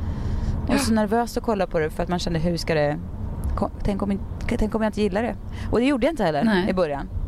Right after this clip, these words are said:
Speaker 1: Alltså jag fick tjuvkolla, mm, jag råkade tjuvkolla lite. Och då blev jag så här, eh, för, de, för man kände så här, men de här personerna är inte alls samma som innan. Och det ska det inte vara heller. Så det var helt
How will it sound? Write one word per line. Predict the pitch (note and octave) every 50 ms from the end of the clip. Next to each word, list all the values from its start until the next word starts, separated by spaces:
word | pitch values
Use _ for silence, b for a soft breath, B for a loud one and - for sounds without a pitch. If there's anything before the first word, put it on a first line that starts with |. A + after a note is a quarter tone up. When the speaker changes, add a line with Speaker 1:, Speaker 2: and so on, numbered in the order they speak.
| - - - - - -
Speaker 1:
Alltså | G3+ G3+ - G#3
jag | G3+ G3+ G#3+ G#3+
fick | - - - - - A3 G3+ -
tjuvkolla, | - - A#3 G#3+ E3 - - - F#3+ G3 G#3+ G#3 G#3 - - -
mm, | G#3 G#3+ G3+ -
jag | - G3+ G#3 G#3+
råkade | G3+ F3 - - F3+ F3+ E3+
tjuvkolla | - F3+ D#3 C#3+ - D#3+ D3+
lite. | D#3 D#3+ D#3 D#3+ D#3+ E3 - B B B B B
Och | - G#3
då | G#3+ A#3+ A#3+
blev | A3+ G3+ F3+
jag | F3+ - -
så | -
här, | G3 G#3 G#3+ G#3 F#3+ E3+
eh, | -
för, | D#3+ F3+
de, | F#3 F#3+ G3 - G#3 - - -
för | -
man | A#3+ A#3 A3+
kände | - A3+ G#3+ G3+ F#3+
så | G3 G#3
här, | F#3+
men | F#3 F#3+ F#3+
de | G3+ A3
här | A#3+ C#4 D4
personerna | C#4 C4+ - A3 G3 F#3+ F3
är | F3
inte | F#3 -
alls | - E3 F3 G#3 -
samma | - - D#3+ D3 C#3 - -
som | - - D#3
innan. | D3+ D3 D3 B2 C3
Och | D#3+
det | F3+ G3 G3 G3+ - - - - - - - -
ska | - A2+
det | A#2+ C4
inte | A#3 -
vara | C#3 C#3+
heller. | D3+ D3 C#3+ D3
Så | D#3+ -
det | - G3
var | F#3+ G3
helt | F#3 E3+ E3 - - -